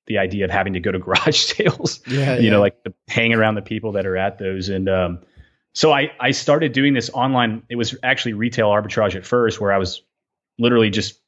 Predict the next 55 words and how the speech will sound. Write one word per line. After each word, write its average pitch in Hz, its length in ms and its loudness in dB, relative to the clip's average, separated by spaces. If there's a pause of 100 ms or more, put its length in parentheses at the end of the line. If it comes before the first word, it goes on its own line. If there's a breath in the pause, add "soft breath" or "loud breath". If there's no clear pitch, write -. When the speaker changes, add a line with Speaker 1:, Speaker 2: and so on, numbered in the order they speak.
(120)
Speaker 1:
when 110 160 0
I 107 60 4
was 95 180 0
driving 107 400 2
around 104 240 0
for 98 100 -6
work, 95 300 -2
I 98 80 0
had 95 80 0
to 92 60 -2
drive 90 340 0
a 87 40 -2
lot, 85 280 0
you 87 60 -6
know, 85 80 -6
eight 90 160 -4
to 104 80 -8
ten 90 160 -4
hours 87 240 -4
a 90 40 -6
day. 92 240 4
I 90 60 4
would 85 100 -4
stop 95 320 0
at, 85 80 -6
like, 90 140 -4
random 90 300 0
stores 92 420 0
and 90 100 -6
scan 92 320 0
stuff 90 300 0
on 82 80 -2
shelves. 90 540 0 (460 soft breath)
Um, 92 420 2
there's 135 160 4
a 175 60 4
lot 151 180 4
of 135 60 0
people 147 220 0
that 101 180 -2
do 120 140 0
that 160 120 0
type 92 180 -4
of 92 80 -8
thing. 92 160 -8
I 95 60 -4
mean, 98 120 -4
there's, 113 120 0
like, 113 240 -4
two 120 180 -2
million 104 320 2
sellers 95 380 2
on 90 100 -4
Amazon, 92 520 2
but, 90 180 2